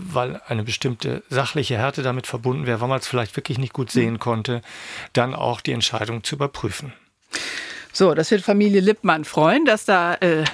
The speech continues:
Speaker 2: zumindest es nicht ganz aussichtslos
Speaker 1: Sie
Speaker 2: ist.
Speaker 1: soll uns, sie soll uns genau fragen.
Speaker 2: <laughs>
Speaker 1: Wir, wir, wir nehmen den Fall gerne mit und versuchen, das zu klären.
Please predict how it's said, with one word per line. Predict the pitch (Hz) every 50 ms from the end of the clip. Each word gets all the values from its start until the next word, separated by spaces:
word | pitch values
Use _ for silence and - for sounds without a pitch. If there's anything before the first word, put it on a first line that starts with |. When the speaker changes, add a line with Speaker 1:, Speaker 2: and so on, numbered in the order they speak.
| - - - -
Speaker 2:
zumindest | - - 226 240 262 254 -
es | 240 -
nicht | 285 247 -
ganz | 180 170 151 -
aussichtslos | - - 160 - - 208 - - - 226 208 202 - -
Speaker 1:
Sie | - 135
Speaker 2:
ist. | 123 120
Speaker 1:
soll | 127 123 123 127
uns, | 139 147 151 151 - -
sie | - 139
soll | 127 135 127
uns | 135 139 131 -
genau | - 131 120 117 110
fragen. | 101 - - 131 123 147 165 - 175 165 156
Speaker 2:
<laughs> | 139
Speaker 1:
Wir, | 156 151 127
wir, | 131 151 147 127
wir | 127 131
nehmen | 127 127 131 131
den | 127 123 127 113
Fall | 101 - 131 127 123
gerne | 113 120 113 113 110
mit | 110 120 127 - -
und | - - 117
versuchen, | - - 131 113 113 127
das | 123 127 - -
zu | - 180
klären. | - - 143 139 -